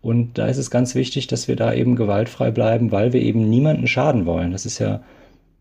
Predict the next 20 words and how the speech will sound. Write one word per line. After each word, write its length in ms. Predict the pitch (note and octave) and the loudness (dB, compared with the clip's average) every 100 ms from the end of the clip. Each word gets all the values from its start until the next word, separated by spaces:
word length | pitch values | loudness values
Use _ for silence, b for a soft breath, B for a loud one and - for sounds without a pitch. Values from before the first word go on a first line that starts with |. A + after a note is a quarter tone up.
| _ - | _ -12
wir, 100 | - | -8
wir 320 | - - A2+ | -8 -6 -4
gehen 180 | G2+ A#2+ | 0 2
ja 80 | B2 | 4
in 160 | A2+ A2 | 2 0
Aktion, 420 | B2 - A#2+ A#2+ | -2 -2 2 2
um 160 | A#2 | 2
eben 640 | G#2+ G#2+ A2 A2 G#2 - - | 0 0 2 0 -2 -4 -4
was 200 | - A2+ | -4 -2
besser 280 | C3+ C#3+ C#3+ | 0 0 0
zu 120 | - | -2
machen 320 | F#2+ F#2 G#2+ G2+ | -2 -2 -2 -2
und 120 | G2+ | 0
nicht 200 | G#2+ - | -2 -2
um, 260 | G#2+ G#2 | 0 0
äh, 320 | G2+ G2+ G2 G2+ | -2 -2 -2 -2
Menschen, 400 | G2+ G#2 - - | -2 -2 -4 -4
Menschen 260 | G#2 A2 | -4 -2
Leid 280 | G2 G#2+ A#2+ | -2 -2 -2
zuzufügen. 760 | - F#2 G2+ - G2 A2 B2+ | -4 -6 -8 -6 -4 -2 -4